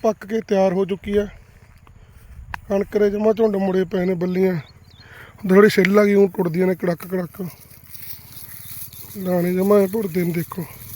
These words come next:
ਹੁਣ ਨਾ ਇਹ ਧੁੱਪ ਲੱਗੇ ਤਾਂ ਇਹ 'ਚ ਜਿਹੜੀ ਸਿੱਲ ਬਣੀ ਪਈ ਹੈਗੀ, ਸਿੱਲ ਜਾਵੇ ਭਰਾ।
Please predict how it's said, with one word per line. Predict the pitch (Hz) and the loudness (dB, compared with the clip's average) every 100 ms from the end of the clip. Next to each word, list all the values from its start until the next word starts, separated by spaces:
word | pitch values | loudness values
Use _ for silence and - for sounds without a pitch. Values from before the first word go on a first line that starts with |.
| - - - - - - - - - | -20 -20 -20 -20 -20 -20 -20 -20 -2
ਹੁਣ | 202 220 | 4 6
ਨਾ | 247 | 6
ਇਹ | 247 | 4
ਧੁੱਪ | 247 - 233 | 0 -2 0
ਲੱਗੇ | 220 180 208 | 0 2 2
ਤਾਂ | 196 196 196 - - - _ _ _ | 2 0 -2 -6 -20 -20 _ _ _
ਇਹ | 202 | -8
'ਚ | 180 | -4
ਜਿਹੜੀ | 214 220 | -4 -2
ਸਿੱਲ | 220 202 208 | -4 -4 -2
ਬਣੀ | 208 208 | 0 0
ਪਈ | 185 196 190 | 0 -2 -2
ਹੈਗੀ, | 175 175 - - _ - - - - - - | -4 -10 -14 -20 _ -20 -20 -20 -20 -20 -20
ਸਿੱਲ | - 190 208 | -8 -2 0
ਜਾਵੇ | 190 170 165 | 0 0 -4
ਭਰਾ। | 156 185 | -6 -8